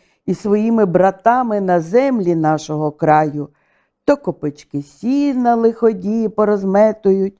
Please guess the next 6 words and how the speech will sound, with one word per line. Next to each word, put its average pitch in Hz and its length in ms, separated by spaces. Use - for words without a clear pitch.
то 285 160
смерчем 226 1200
на 190 140
будівлях 180 880
дахи 208 680
позносять, 208 840